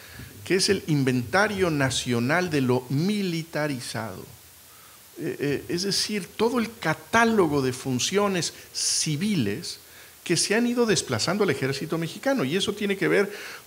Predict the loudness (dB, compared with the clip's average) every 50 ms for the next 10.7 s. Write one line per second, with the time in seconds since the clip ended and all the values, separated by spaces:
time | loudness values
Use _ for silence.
0 | -8 -2 2 2 2 2 2 4 4 4 4 4 4 4 4 4 4 4 2 2
1 | 2 2 2 2 0 -2 -2 0 0 2 2 2 2 0 0 0 0 0 -2 -2
2 | 2 6 6 6 6 6 4 2 2 4 4 4 4 4 4 4 4 4 2 0
3 | 0 -2 -2 0 0 -2 -2 -4 -4 -4 -6 -4 -4 -6 -8 -8 -10 -12 -10 -6
4 | -6 -6 -6 -4 -4 -4 -2 -2 -2 0 0 -2 -2 -2 -2 -4 -2 -2 -2 -2
5 | -2 -2 -2 -4 -8 -16 -14 -6 -2 0 2 4 4 6 6 4 4 2 2 4
6 | 6 6 8 6 4 2 0 0 0 0 0 -2 -6 -12 -16 -18 -18 -18 -12 -6
7 | -4 0 0 0 0 0 0 0 0 0 2 2 2 2 2 2 2 2 2 0
8 | 2 4 4 4 2 2 -2 -4 -4 -4 -4 -2 0 2 2 2 2 2 2 2
9 | 2 2 2 2 2 4 4 4 4 4 4 4 4 2 0 2 6 8 8 8
10 | 8 6 2 2 2 2 4 4 2 0 0 -2 -2 -2